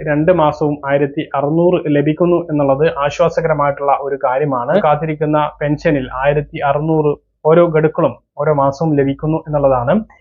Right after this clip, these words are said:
ഇനി അടുത്ത മാസവും ആയിരത്തി അറുന്നൂറ് തന്നെയായിരിക്കും ലഭിക്കുക. അതിന് ശേഷം ഓഗസ്റ്റ് മാസമാകുമ്പോൾ ഓണവുമായി ബന്ധപ്പെട്ട്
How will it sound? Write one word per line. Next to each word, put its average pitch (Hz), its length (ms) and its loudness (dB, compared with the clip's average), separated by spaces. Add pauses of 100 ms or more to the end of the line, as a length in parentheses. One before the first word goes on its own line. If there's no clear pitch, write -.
(120)
ഇനി 165 120 2 (100)
അടുത്ത 151 280 0
മാസവും 170 380 0
ആയിരത്തി 156 280 2 (100)
അറുന്നൂറ് 170 360 2
തന്നെയായിരിക്കും 147 580 2
ലഭിക്കുക. 123 300 -2 (460)
അതിന് 160 280 4 (160)
ശേഷം 156 240 0 (140)
ഓഗസ്റ്റ് 160 320 0
മാസമാകുമ്പോൾ 165 480 2 (180)
ഓണവുമായി 185 720 2
ബന്ധപ്പെട്ട് 160 420 0